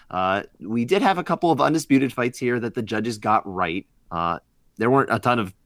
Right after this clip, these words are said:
rounds to be scored to begin with, but Amanda Lemos getting the win over Mizuki, one name Mizuki, uh, by unanimous decision, thirty twenty-seven.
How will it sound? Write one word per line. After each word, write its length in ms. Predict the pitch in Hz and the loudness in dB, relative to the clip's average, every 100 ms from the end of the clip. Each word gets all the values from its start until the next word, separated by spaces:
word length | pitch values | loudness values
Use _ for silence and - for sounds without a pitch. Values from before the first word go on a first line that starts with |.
| _ | _
rounds 360 | 104 110 107 101 | 2 4 2 0
to 60 | |
be 80 | 104 | -4
scored 280 | 95 110 98 | -4 -2 -2
to 60 | 92 | -4
begin 280 | 87 107 | -4 -4
with, 200 | 95 87 | -4 -6
but 240 | - 90 - _ _ | -2 -2 -4 _ _
Amanda 320 | 113 127 127 | -2 0 2
Lemos 580 | 113 113 135 143 143 - - _ _ - | 2 4 4 4 2 -6 -14 _ _ 0
getting 200 | 123 117 | 0 0
the 60 | |
win 220 | 110 120 | -2 0
over 220 | 123 113 107 | 0 0 -2
Mizuki, 680 | 95 90 156 - 98 85 - - | -2 4 4 4 -2 -2 -8 -6
one 320 | 90 120 151 | 0 2 2
name 300 | 143 123 104 | 2 2 0
Mizuki, 560 | 104 120 127 82 82 - _ - | 0 2 0 -2 -10 -14 _ -6
uh, 300 | 85 85 90 | -2 0 0
by 340 | 95 98 95 | 2 4 4
unanimous 500 | 98 98 110 110 117 | 2 0 0 0 -2
decision, 420 | - 117 117 101 101 | -2 2 2 2 0
thirty 220 | 101 98 | 0 0
twenty-seven. 680 | 104 107 - 101 87 90 | -2 -4 -2 0 0 -2